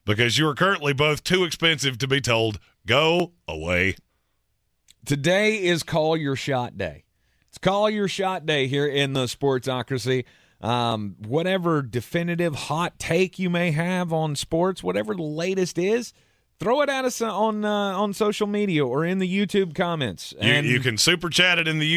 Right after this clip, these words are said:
Speaker 1: YouTube comments. You can just comment it out there. Or you can call our new call-in line, eight two eight, four three six, two eight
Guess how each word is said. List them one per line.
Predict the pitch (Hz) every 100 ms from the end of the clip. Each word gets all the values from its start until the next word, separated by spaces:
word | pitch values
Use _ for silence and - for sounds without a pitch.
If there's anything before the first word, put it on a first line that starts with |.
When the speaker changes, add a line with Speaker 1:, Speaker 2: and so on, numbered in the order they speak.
| 165
Speaker 1:
YouTube | 165 156
comments. | 139 156 156 147 107
You |
can | 92
just | 82 -
comment | 95 92 78
it | 85
out | 147 175 165
there. | 165 - - - - -
Or | 202 285 240
you | 226 220
can | 220
call | 208 226 233
our | 214
new | 214
call-in | 185 226 330 339 143
line, | 110 95 135 - _ _ _ _ _ _ _ -
eight | 185 175
two | 170 151
eight, | 139 - _
four | - 226
three | 185 165 151
six, | 117 101 - - -
two | 123 101
eight | 85